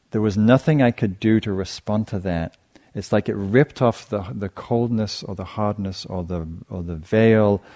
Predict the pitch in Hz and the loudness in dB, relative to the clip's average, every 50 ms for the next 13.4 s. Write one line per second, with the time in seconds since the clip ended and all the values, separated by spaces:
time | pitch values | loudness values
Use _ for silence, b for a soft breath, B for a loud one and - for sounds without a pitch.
0 | B B B B - 92 90 85 87 85 _ - - - - 123 123 123 117 110 | B B B B -8 -6 -4 -4 -6 -8 _ -12 -10 -2 0 2 4 4 2 2
1 | - - - 92 90 87 85 85 - 95 87 82 82 - _ _ _ _ _ _ | 0 -2 -6 -4 -4 -4 -4 -6 -8 -8 -8 -6 -8 -8 _ _ _ _ _ _
2 | _ _ _ _ - - - 98 - 104 92 85 85 85 85 - 90 85 85 80 | _ _ _ _ -20 -18 -16 -10 -6 -6 -6 -4 -4 -8 -8 -8 -8 -8 -8 -8
3 | - - - 120 113 113 - - - 87 87 87 82 82 85 - _ _ _ - | -6 -2 2 2 2 2 0 -4 -12 -12 -10 -8 -8 -8 -10 -12 _ _ _ -14
4 | 87 87 - - 85 80 - - - 90 87 90 87 - - 92 - 92 87 82 | -14 -12 -12 -12 -14 -12 -12 -10 -8 -8 -8 -8 -10 -12 -12 -14 -10 -8 -8 -8
5 | 82 82 - 85 82 87 - _ _ _ _ _ _ _ _ b b b b b | -8 -10 -12 -12 -12 -14 -14 _ _ _ _ _ _ _ _ b b b b b
6 | b b b b b b b b b b b b b - 107 104 104 104 101 101 | b b b b b b b b b b b b b -2 2 2 4 4 4 2
7 | 98 95 95 90 - - 104 95 92 92 90 90 92 - - 127 117 117 120 113 | 2 2 0 -2 -4 -4 -4 -2 0 0 -2 -2 -4 -2 2 2 4 4 6 6
8 | 107 104 101 95 - - - - - - 135 139 151 165 175 151 113 95 90 90 | 6 6 4 4 0 -6 -10 -10 -6 0 4 6 8 8 6 6 2 0 -2 -2
9 | 90 - - b b b b b - 104 104 107 104 101 98 95 - 101 95 101 | -4 -6 -10 b b b b b 0 4 6 6 6 6 4 2 0 0 4 6
10 | 117 135 143 - - - 101 92 92 90 87 85 85 _ _ b b b b b | 6 6 6 4 0 -6 -4 -2 0 0 0 -2 -4 _ _ b b b b b
11 | b b - 101 95 87 98 90 82 90 98 98 98 95 95 90 87 - - - | b b -8 -6 -6 -2 -2 -2 0 2 2 2 2 2 0 -2 -4 -6 -10 -12
12 | - - _ _ _ _ - 92 87 82 80 85 _ _ - - 90 82 - - | -12 -16 _ _ _ _ -10 -8 -8 -8 -8 -10 _ _ -16 -14 -14 -12 -10 -10
13 | 87 85 - - - 101 95 | -10 -10 -10 -12 -14 -16 -16